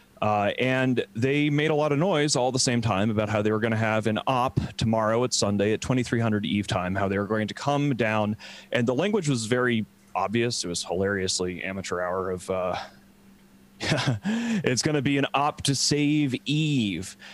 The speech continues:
and to save the U S time zone, just all this, all this shit. Uh, so as you guys know, if you're around yesterday, and if you're not, I'm catching up to speed here. Uh, the moment that the Black Hand intercepted this, we, of course,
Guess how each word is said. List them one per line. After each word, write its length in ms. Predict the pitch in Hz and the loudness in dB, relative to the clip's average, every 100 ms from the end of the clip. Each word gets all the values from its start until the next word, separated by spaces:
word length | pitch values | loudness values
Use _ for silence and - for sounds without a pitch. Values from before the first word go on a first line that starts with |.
| - | -4
and 180 | 113 113 | -2 0
to 80 | 104 | 0
save 580 | - - 160 165 165 139 | 0 2 2 2 2 0
the 80 | 143 | 2
U 220 | 147 147 | 2 2
S 220 | 143 - | 2 0
time 340 | 151 147 147 | 2 2 2
zone, 340 | 123 113 101 110 | 2 2 2 0
just 160 | 131 | 0
all 220 | 113 147 143 | 0 2 2
this, 340 | 110 - - | 2 0 0
all 220 | - 117 117 | 0 0 2
this 280 | 101 95 | 2 0
shit. 480 | - - - 92 - - - - - - - | -4 -4 -2 -2 -4 -10 -20 -20 -20 -20 -4
Uh, 300 | 123 127 123 | 0 2 0
so 200 | - 165 | 0 0
as 120 | 160 151 | 2 2
you 60 | |
guys 180 | 151 135 | 0 2
know, 220 | 208 220 | 2 0
if 80 | 123 | 2
you're 120 | 135 | 2
around 320 | 113 117 120 | 2 2 2
yesterday, 380 | 110 90 - 104 | 2 0 0 0
and 80 | 107 | 0
if 140 | 107 | 0
you're 80 | 120 | 0
not, 220 | 113 101 | 0 2
I'm 100 | 107 | 0
catching 320 | 104 104 104 104 | 0 -2 0 -2
up 80 | |
to 60 | 98 | -2
speed 240 | - 95 87 | -4 -4 -2
here. 240 | 95 110 - - - | -2 -4 -8 -8 -2
Uh, 160 | 107 | 0
the 140 | 104 117 | 0 0
moment 360 | 139 185 151 | 2 2 0
that 80 | 127 | -2
the 80 | 110 | 0
Black 260 | 104 110 117 | 0 0 0
Hand 260 | 107 104 | 0 0
intercepted 480 | 101 95 101 92 87 | 0 0 -2 -2 -2
this, 240 | 104 110 | -2 0
we, 80 | 107 | 0
of 100 | 107 | -2
course, 480 | - 117 107 - - | 0 0 0 -2 -6